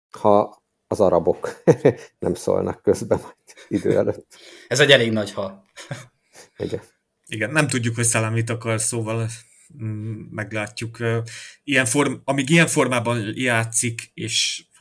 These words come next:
Speaker 3: és ismerjük az eddigi karrierét, hogy ő mennyire menedzselte a testét. Tehát itt miért menne el, akár mondjuk jövő nyáron, ilyen, a-, aki ilyen formában játszik, tehát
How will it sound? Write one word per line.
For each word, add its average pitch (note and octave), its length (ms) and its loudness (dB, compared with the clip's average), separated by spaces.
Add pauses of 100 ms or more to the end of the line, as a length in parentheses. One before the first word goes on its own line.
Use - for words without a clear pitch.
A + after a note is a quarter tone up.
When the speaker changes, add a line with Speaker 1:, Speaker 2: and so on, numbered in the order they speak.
(200)
Speaker 3:
és - 460 -8
ismerjük A#2 500 -2
az C3 100 -6
eddigi A2 400 -2
karrierét, A2 600 0
hogy A2+ 180 -6
ő A#2 100 0
mennyire A2 360 -2
menedzselte A2 580 0
a G2 80 -4
testét. - 520 -4 (400)
Tehát - 220 -14
itt - 280 -16 (100)
miért C3+ 540 0
menne A2 420 -2
el, G#2+ 460 0 (920)
akár B2+ 380 0
mondjuk A#2+ 340 -4
jövő A#2+ 300 4
nyáron, G#2 440 2
ilyen, A#2 280 -2 (300)
a-, - 80 -16 (240)
aki - 240 -8
ilyen F3 200 4
formában A#2 540 0
játszik, G#2 520 -4
tehát A2+ 420 -2